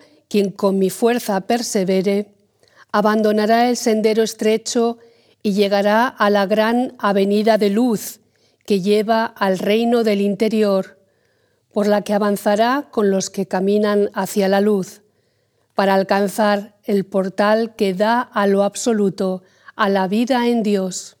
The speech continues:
El ser humano es puesto a prueba a diario, a favor o en contra de Dios.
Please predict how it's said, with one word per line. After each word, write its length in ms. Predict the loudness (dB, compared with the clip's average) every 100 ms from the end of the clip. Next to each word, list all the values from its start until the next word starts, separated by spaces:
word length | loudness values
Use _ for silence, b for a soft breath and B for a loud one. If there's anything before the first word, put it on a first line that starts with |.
| _ _ _ _ _ _ _ _ _ _ _ _ _ _ _
El 140 | -4 -2
ser 200 | 0 0
humano 400 | 2 2 2 0
es 100 | -2
puesto 400 | -2 -2 0 0
a 140 | 0
prueba 340 | 0 0 2 0
a 60 |
diario, 640 | 2 2 2 0 -2 -4 -10 _ _ _ _
a 120 | -10
favor 600 | -4 -2 0 0 -2 -8 _ _ _ _
o 160 | 0
en 100 | 0
contra 460 | 2 0 0 0 2
de 160 | 2 0
Dios. 500 | 0 0 -2 -8